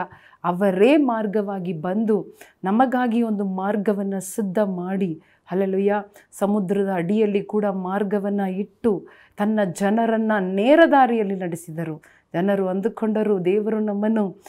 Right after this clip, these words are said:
ಹಾಗೆ ಮಾಡುತ್ತಾ ಇದ್ದಾನೆ, ದೇವರು ನಮ್ಮನ್ನು, ಆಮ್, ಪರೀಕ್ಷೆ ಮಾಡುತ್ತಾ ಇದ್ದಾನೆ, ದೇವರು ನಮ್ಮನ್ನು ಕೊಲ್ಲುವುದಕ್ಕೆ ತಂದಿದ್ದಾರೆ, ಶೋಧಿಸುತ್ತಾ ಇದ್ದಾನೆ ಎಂಬುದಾಗಿ ಎಲ್ಲ ಅಂದುಕೊಂಡರು ಪ-, ಸಹ ದೇವರು ಸಮುದ್ರವನ್ನ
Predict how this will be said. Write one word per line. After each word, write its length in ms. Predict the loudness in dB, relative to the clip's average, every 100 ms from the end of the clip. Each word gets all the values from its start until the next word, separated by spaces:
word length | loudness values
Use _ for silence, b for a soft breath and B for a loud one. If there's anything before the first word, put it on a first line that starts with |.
| B
ಹಾಗೆ 240 | -2 4 4
ಮಾಡುತ್ತಾ 440 | 6 2 0 -4
ಇದ್ದಾನೆ, 420 | -2 -2 -2 -4 -8 B 0
ದೇವರು 320 | 2 4 4
ನಮ್ಮನ್ನು, 560 | 4 2 2 2 2 -6 B B
ಆಮ್, 640 | 0 0 0 -2 -4 -4
ಪರೀಕ್ಷೆ 420 | -2 2 2 4 4
ಮಾಡುತ್ತಾ 400 | 6 4 2 -4
ಇದ್ದಾನೆ, 460 | -2 -2 -2 -6 B B 0
ದೇವರು 280 | 2 4 4
ನಮ್ಮನ್ನು 340 | 4 4 2
ಕೊಲ್ಲುವುದಕ್ಕೆ 680 | 4 4 8 8 6 4 2
ತಂದಿದ್ದಾರೆ, 840 | 2 0 0 -2 -2 0 -4 -6 B B
ಶೋಧಿಸುತ್ತಾ 680 | 0 4 8 6 6 4 4
ಇದ್ದಾನೆ 360 | 4 2 0 0
ಎಂಬುದಾಗಿ 460 | 0 0 -2 0
ಎಲ್ಲ 220 | 0 0
ಅಂದುಕೊಂಡರು 840 | 0 -2 -4 -2 -2 0 -2 -2 -6 b b b _
ಪ-, 400 | -2 0 -2 -6
ಸಹ 320 | -2 -2 2 4 2 B B B 2
ದೇವರು 480 | 4 4 2 0
ಸಮುದ್ರವನ್ನ 800 | -4 -4 0 0 2 2 2 0